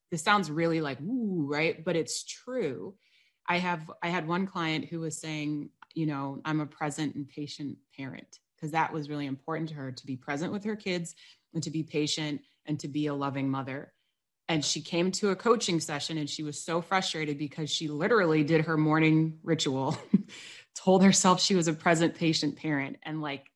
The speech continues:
walked out of her bedroom and screamed at one of her kids for doing something.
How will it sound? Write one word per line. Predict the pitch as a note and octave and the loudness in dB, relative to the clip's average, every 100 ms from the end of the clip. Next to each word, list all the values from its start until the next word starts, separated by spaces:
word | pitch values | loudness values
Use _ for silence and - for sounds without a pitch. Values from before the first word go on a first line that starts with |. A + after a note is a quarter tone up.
| _ _ _ | _ _ _
walked | E3 D#3+ E3 | 2 2 0
out | D#3+ | -4
of | D#3+ | -6
her | D#3+ | -8
bedroom | C#3 D3 C#3+ C#3 | -8 -8 -8 -6
and | C3+ | -8
screamed | - - E3 D3 | -8 -10 -6 -6
at | C#3+ - | -6 -6
one | C3+ | -8
of | C3 | -8
her | C#3 | -14
kids | - C#3+ G#2+ - | -14 -14 -14 -14
for | - | -12
doing | C#3 C#3 C3+ | -8 -6 -6
something. | C3+ C3+ - G2 C3+ | -8 -12 -14 -16 -18